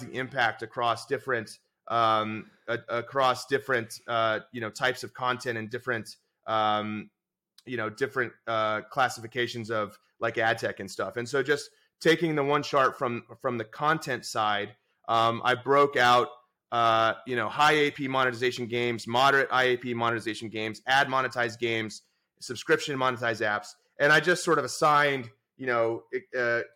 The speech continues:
extremity of impact. And I said, I thought high A P monetization games, overall impact extreme, right? So if you think about the spectrum, you've got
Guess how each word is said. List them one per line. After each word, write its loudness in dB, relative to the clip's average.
extremity 0
of -2
impact. -4
And 4
I 4
said, 2
I 4
thought 2
high 2
A 4
P -4
monetization -2
games, -2
overall 4
impact 0
extreme, -8
right? 2
So -8
if -6
you -10
think 0
about 0
the -14
spectrum, -2
you've -6
got 4